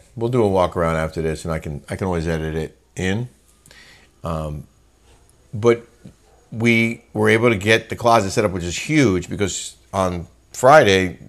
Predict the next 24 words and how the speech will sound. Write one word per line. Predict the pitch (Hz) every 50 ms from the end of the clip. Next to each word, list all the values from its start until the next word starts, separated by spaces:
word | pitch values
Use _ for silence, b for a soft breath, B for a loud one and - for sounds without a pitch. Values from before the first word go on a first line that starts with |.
| - _ -
the | - 87 95 98 110
other | 131 156 151
guys | 120 113 104 98 82
are | 90
coming | - - 98 90 90 90 87
with | 85 82 73
the | 82
bigger | 73 80 139 151 147 123 101
box | 78 87 80 78 78 - -
truck | - - 73 60 53 - - - _ b b b b b b b b b b b _ _ - 90
and | 85 82 80 80 80 78 78 76 78 - _ -
all | 90 90 92
the | 85 90 87
rest | 90 101 98 95 -
of | - 67
it, | 69 71 - _ -
the | 80
couch, | - - 95 90 85 85 85 82 80 78 - - -
the | - 71
beds, | 69 - 92 87 87 85 85 85 85 78 73 82 -
the | -
table | - - - 101 92 90 90 85 85 82 82
and | 73 69
chairs, | - - 107 95 90 87 87 85 87 82 82 82 - -